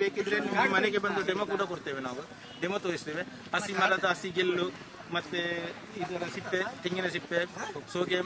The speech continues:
ಮಡಲು ಎಲ್ಲ ಹುಡಿ ಆಗ್ತದೆ, ಸೊಪ್ಪು ಎಲ್ಲ ಹುಡಿ ಆಗ್ತದೆ. ಎಲ್ಲ ಹುಡಿ ಹುಡಿಯಾಗಿ ನಿಮಗೆ ಕಾಂಪೋಸ್ಟ್ ಮಾಡ್ಲಿಕ್ಕೆ ಆಗ್ತದೆ.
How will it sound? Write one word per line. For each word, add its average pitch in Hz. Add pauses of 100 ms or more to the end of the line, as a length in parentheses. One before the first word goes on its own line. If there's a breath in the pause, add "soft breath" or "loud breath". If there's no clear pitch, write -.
(180)
ಮಡಲು 180
ಎಲ್ಲ 247 (140)
ಹುಡಿ 180
ಆಗ್ತದೆ, 170
ಸೊಪ್ಪು 196
ಎಲ್ಲ 247
ಹುಡಿ 170
ಆಗ್ತದೆ. 120 (280)
ಎಲ್ಲ 196
ಹುಡಿ 185
ಹುಡಿಯಾಗಿ 185
ನಿಮಗೆ 180
ಕಾಂಪೋಸ್ಟ್ 180
ಮಾಡ್ಲಿಕ್ಕೆ 160
ಆಗ್ತದೆ. 214